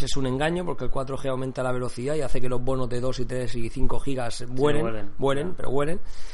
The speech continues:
Speaker 2: Tú sabes que yo no lo tengo todavía, ¿no? No, eso creo que lo tienes que solicitar, ¿no?
Speaker 1: ¿El?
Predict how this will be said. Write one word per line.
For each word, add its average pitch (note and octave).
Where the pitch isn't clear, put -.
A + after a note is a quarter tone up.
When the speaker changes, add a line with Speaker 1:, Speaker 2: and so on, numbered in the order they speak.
Speaker 2:
Tú B2
sabes D#3+
que A#2+
yo A2
no G#2+
lo G#2
tengo B2
todavía, C3
¿no? C3
No, C#3+
eso C#3+
creo D3+
que C#3+
lo B2
tienes B2+
que A#2+
solicitar, G2
¿no? A#2+
Speaker 1:
¿El? A#3